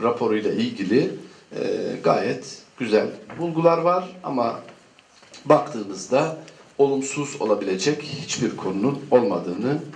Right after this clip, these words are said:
müşahede edersiniz. Zaten o bulgularla ilgili de gerekenler hızlı bir şekilde yapıldığından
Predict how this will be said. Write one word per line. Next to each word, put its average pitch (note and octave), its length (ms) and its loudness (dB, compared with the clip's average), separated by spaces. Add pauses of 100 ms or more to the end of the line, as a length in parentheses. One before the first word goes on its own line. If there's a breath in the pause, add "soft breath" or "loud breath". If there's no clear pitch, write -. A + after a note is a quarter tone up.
(140)
müşahede A2 500 2
edersiniz. G2 760 -2
Zaten A2+ 400 2
o C3 160 2
bulgularla A#2 560 2
ilgili G2+ 400 -6
de C3+ 200 2 (300 loud breath)
gerekenler G#2+ 640 2
hızlı G#2+ 400 -2
bir F2 60 -4
şekilde A2 420 0
yapıldığından G#2+ 840 0